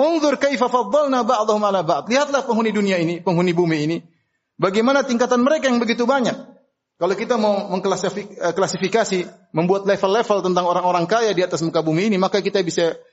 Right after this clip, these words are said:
bisa bikin mungkin seratus level, seribu level ya. Dari orang super kaya, kemudian kaya, kemudian kaya biasa, kemudian begini, kemudian begini, sampai miskin, sangat miskin, sampai di bawah rata-rata, kita bisa bikin level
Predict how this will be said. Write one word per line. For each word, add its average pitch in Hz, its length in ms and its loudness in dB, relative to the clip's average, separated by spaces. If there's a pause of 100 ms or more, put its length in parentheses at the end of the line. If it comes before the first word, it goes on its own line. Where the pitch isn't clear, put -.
(100)
bisa 160 240 0
bikin 175 240 0
mungkin 170 400 -2 (160)
seratus 151 400 -2
level, 165 560 0
seribu 147 240 -2
level 160 400 0
ya. 120 160 -6 (800)
Dari 131 240 -4
orang 147 240 0
super 135 320 -4
kaya, 156 320 0
kemudian 135 400 0
kaya, 160 240 0
kemudian 123 400 -2
kaya 131 240 0
biasa, 147 400 -2
kemudian 120 400 -4
begini, 151 320 -4
kemudian 123 320 -4
begini, 156 160 -4
sampai 131 320 -4
miskin, 160 320 -4
sangat 131 320 -2
miskin, 151 320 -6
sampai 131 240 -4
di 131 80 -6
bawah 143 240 0
rata-rata, 170 640 -2
kita 190 240 -4
bisa 160 160 -4
bikin 160 320 -4
level 156 400 -4